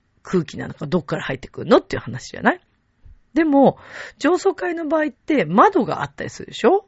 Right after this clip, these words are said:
だ、そういうこう景色とか、まあそういうのでまた気の流れって違うと思うんですよね。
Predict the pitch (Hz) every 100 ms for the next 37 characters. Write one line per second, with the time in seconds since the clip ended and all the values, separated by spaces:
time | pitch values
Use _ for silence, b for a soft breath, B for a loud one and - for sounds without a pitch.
0 | _ 233 269 254 247 233 - 214 - 359
1 | - - - 139 - - B B 254 -
2 | 403 294 147 131 - - 170 156 151 143
3 | 139 131 - - 139 123 - - - -
4 | 226 330 453